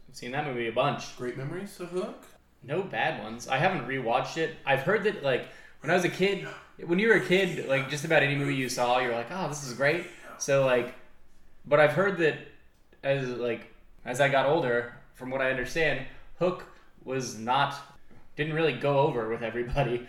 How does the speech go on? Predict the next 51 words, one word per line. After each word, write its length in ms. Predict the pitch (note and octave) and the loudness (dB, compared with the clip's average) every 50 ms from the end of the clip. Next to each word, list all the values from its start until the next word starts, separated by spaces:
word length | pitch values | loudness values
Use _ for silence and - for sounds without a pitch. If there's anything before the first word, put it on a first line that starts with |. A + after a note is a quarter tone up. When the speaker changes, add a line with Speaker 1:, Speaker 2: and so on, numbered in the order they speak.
| - - | -16 -18
Speaker 1:
<laughs> 120 | - - | -6 0
but 100 | D3 D3+ | 4 6
it, 140 | E3+ E3+ F3 | 6 6 6
I 60 | D#3 | 4
feel 220 | C3+ C3+ D3+ F3+ F3 | 2 4 6 8 8
like 140 | E3 - F#3 | 8 6 4
it 100 | F#3 D#3 | 4 4
went 120 | D3+ C#3+ | 4 2
over 180 | D3 D3 D3 C#3+ | 2 2 2 2
with 100 | C#3 D3+ | 2 2
every 200 | C#3+ C3+ C3 - | 2 0 -2 -2
kid 220 | - D3 D#3+ E3 | 0 0 0 2
that 100 | D#3 B2 | 2 2
I 140 | A#2 A2+ A#2 | 2 0 0
knew, 260 | A#2 A#2 A#2 A#2 B2+ B2 | -2 -2 -4 -4 -2 -2
but, 140 | B2 A#2 A#2 | -2 0 0
like, 220 | A#2+ A#2+ A#2+ - - - - - | 0 0 -2 -4 -8 -18 -8 -2
I 80 | - C3 | 2 4
don't 140 | D3+ D#3 D3+ | 4 4 4
think 160 | D#3 D3+ C#3 | 2 0 2
that 80 | D3 C#3+ | 2 2
it 60 | C#3+ C#3 | 2 2
was 180 | C3+ C3 B2+ | 0 -2 -2
as 180 | B2+ B2+ A#2+ - | -2 -4 -4 -6
successful 540 | - C3 A#2+ - C#3+ C#3 C#3 - D3+ C3+ C3+ | -6 -8 -4 -2 0 0 0 0 -2 -2 0
as 80 | B2+ | 0
I 100 | C3+ C3 | 2 2
always 180 | C3 C3 B2 - | 2 0 -2 -2
thought 240 | - C3 B2+ C3 C3+ | 0 2 2 2 2
it 100 | A#2+ A#2+ | 0 -2
was 180 | A#2+ A#2 A2+ | -2 -2 -4
as 120 | A2+ G#2+ A2 | -6 -8 -8
a 60 | A2 | -8
kid, 380 | G#2+ C3 B2+ B2 A#2 A2+ A#2 | -6 -2 -2 0 0 0 -2
or 160 | A2+ A2 B2 B2+ | -2 -2 -2 -2
as 160 | B2 A#2 G#2+ | -2 -4 -4
good 260 | G#2 B2 B2+ B2+ B2+ | -4 -4 -2 -2 -2
as 120 | A#2+ A2 A#2 | -2 -2 -2
I 180 | A2+ A2 A2+ G#2+ G#2 - - - | -2 -2 -2 -6 -8 -14 -12 -8
thought 220 | - A2 A2 A2 | -6 -4 -4 -4
it 80 | A2 G#2 | -4 -4
was, 240 | A2 A2 A2+ A#2+ B2 | -4 -4 -4 -4 -2
but 120 | A#2+ A#2+ | 0 0
I 40 | C3 | 0
remember 260 | C3 C#3 C3 B2+ B2 | 0 0 0 0 2
always 220 | A#2 A#2 A#2 A2 A2+ | 0 0 -2 -4 -6
liking 260 | A2+ A2 A2 A2 A2 | -6 -6 -6 -8 -12
it 40 | G#2 | -14
as 80 | G#2 | -14
a 40 | - | -16
kid. 240 | - - A2+ - | -14 -12 -12 -12